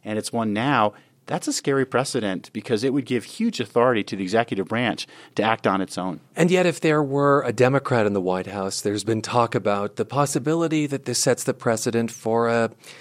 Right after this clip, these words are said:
Speaker 2: declaration of emergency on climate change or gun violence. Uh, is it that you really just don't like the man and the viewpoint in the White House,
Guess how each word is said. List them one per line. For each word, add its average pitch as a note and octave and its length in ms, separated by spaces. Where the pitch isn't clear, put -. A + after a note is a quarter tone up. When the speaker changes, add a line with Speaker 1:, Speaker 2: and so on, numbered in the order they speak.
Speaker 2:
declaration A#2 640
of G#2 80
emergency A2+ 600
on A#2+ 160
climate A2+ 500
change - 640
or G#2+ 420
gun A#2+ 260
violence. F2 720
Uh, - 140
is G3 160
it F3+ 180
that D3+ 240
you D#3+ 120
really F3+ 320
just B2+ 320
don't C3+ 260
like B2+ 220
the A2 100
man C3 480
and A2+ 240
the G2+ 140
viewpoint C3 640
in G#2+ 80
the G#2 100
White C#3+ 280
House, A#3 380